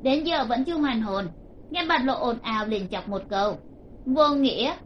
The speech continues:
chiếu lên T V không cần lấy cảnh chắc, chính là chụp ở chỗ này, đương nhiên là sẽ giống nhau." Bà Lộ vẫn đang trong cảm xúc hưng phấn được đi xa nhà, không quan tâm đến ngữ khí của Đinh Hạo,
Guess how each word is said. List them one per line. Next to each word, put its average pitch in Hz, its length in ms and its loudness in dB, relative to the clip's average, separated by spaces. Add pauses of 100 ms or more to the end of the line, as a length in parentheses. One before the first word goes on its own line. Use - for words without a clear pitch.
(280)
chiếu 294 180 4
lên 339 180 2
T 302 200 0
V - 20 -2 (200)
không 285 180 -2
cần 226 220 -2
lấy 196 120 -2
cảnh 190 300 -6
chắc, 277 220 0 (340)
chính 277 160 4
là 359 120 2
chụp 277 220 -2
ở 170 180 -2
chỗ 196 120 -4
này, 269 360 -2 (100)
đương 311 200 -2
nhiên 311 180 0
là 240 100 2
sẽ - 180 -6
giống 247 280 0
nhau." 262 300 0 (1700)
Bà 302 160 6
Lộ 294 200 4
vẫn 269 160 4
đang 320 160 0
trong 320 180 0
cảm 180 200 -2
xúc 339 220 -2
hưng 277 240 0
phấn 247 360 0
được 254 180 -2
đi 240 160 -2
xa 233 200 -4
nhà, 220 400 -2 (520)
không 240 360 2
quan 226 240 0
tâm 220 200 -2
đến 214 180 0
ngữ 240 180 -2
khí 262 200 0
của - 120 -6
Đinh 262 240 2
Hạo, 165 240 -2